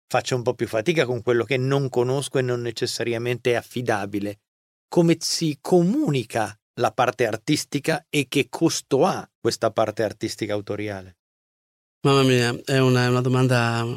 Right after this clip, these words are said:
Speaker 2: complessa perché, come abbiamo già detto, noi abbiamo questi vini di varietà e questi vini di terroir che rappresentano due proprio un pubblico differente, no? Uno,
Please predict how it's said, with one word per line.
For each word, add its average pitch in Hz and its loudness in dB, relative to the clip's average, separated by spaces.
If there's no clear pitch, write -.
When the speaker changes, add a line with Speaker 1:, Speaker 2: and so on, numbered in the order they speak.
Speaker 2:
complessa 131 0
perché, 131 -2
come 160 4
abbiamo 156 4
già 135 4
detto, 147 2
noi 147 2
abbiamo 127 2
questi 135 -4
vini 135 0
di 127 2
varietà 127 2
e 127 0
questi 120 -6
vini 113 -4
di 113 -2
terroir 117 -2
che 127 -4
rappresentano 113 -2
due 110 -2
proprio 113 -8
un 135 -2
pubblico 143 -2
differente, 107 -6
no? 127 0
Uno, 101 -2